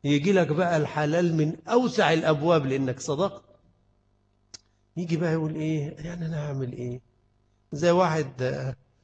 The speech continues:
آه، وجبة الغدا في ال-، في المدينة، آه، يعني فراخ، وفراخ يعني وجبة في وقت الجوع وبتاع،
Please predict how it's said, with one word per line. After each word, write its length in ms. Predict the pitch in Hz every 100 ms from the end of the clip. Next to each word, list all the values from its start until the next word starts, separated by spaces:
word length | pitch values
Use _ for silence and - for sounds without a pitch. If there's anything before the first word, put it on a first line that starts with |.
| _ _ _ _ _ _ _ _ _ -
آه، 240 | 139 127
وجبة 380 | 131 160 151 143 143
الغدا 420 | 135 143 156 143
في 140 | 131
ال-، 920 | 113 113 117 120 120 113 - - - _ _
في 200 | - 127
المدينة، 840 | 110 110 113 113 117 135 156 170 160 - _ _ _ _ _ _ _ -
آه، 400 | 127 123 127 127
يعني 280 | 123 123 123
فراخ، 500 | - 147 131 - - _ _ _ _ _ _ -
وفراخ 640 | 120 117 - 143 135 -
يعني 340 | 123 117 113
وجبة 560 | 117 117 113 131 123 117
في 140 | -
وقت 180 | 147 135
الجوع 340 | 120 110 139 117
وبتاع، 520 | 113 - 135 127